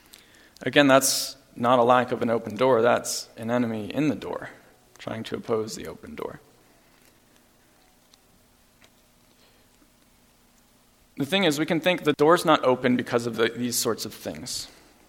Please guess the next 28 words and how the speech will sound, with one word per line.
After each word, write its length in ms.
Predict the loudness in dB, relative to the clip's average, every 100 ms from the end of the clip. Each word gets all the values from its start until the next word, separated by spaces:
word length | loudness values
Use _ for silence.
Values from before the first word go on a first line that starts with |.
| _ _ -2
You 60 |
might 100 | 4
even 140 | 6 6
think, 160 | 4 8
"Oh, 100 | 8
they'll 200 | 8 6
hate 240 | 4 2
me, 100 | 6
or 100 | 8
it 120 | 8
will 120 | 6
ruin 300 | 4 4 4
my 120 | 6 6
relationship 600 | 6 4 2 -2 -4 -4
with 120 | 2
that 200 | 2 2
person 320 | -2 -2 -6
if 100 | -4
I 80 | -4
bring 220 | -4 -2
up 160 | -2 -4
Jesus." 560 | -12 -12 -12 -12 -14 -18 _ _ _ _ _ _ _ _ _ _ _ _ _ _ _ _ _ _ _ _ _ _ _ _ _ 0
But 80 | 2
I 40 |
say, 280 | 4 4 4
if 240 | 2 0
we 80 | -2
don't 480 | 0 4 6 6